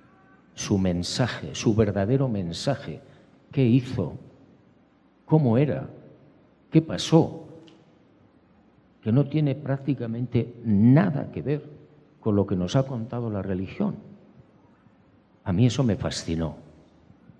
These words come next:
E investigué todo lo que pude,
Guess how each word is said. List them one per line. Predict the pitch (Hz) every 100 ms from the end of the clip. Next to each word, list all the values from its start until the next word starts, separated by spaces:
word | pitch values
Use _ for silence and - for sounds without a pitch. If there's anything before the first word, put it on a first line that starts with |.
| -
E | 104
investigué | 98 107 101 - 110 160 156 - - - - _
todo | - 147 143 135
lo | 110 101
que | 104
pude, | - 90 -